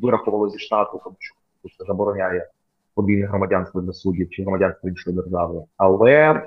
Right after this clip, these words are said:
е, ну, далі його позов лежить в Київському окружному адміністративному суді. Браті Близнюку, можна сказати, окружного ліквідованого суду. Е, і, е, тому що він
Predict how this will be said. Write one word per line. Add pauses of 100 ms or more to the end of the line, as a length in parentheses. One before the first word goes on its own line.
(180)
е, (240)
ну,
далі
його
позов
лежить
в
Київському
окружному
адміністративному
суді. (340)
Браті (120)
Близнюку,
можна
сказати,
окружного
ліквідованого
суду. (200)
Е,
і,
е, (640)
тому
що
він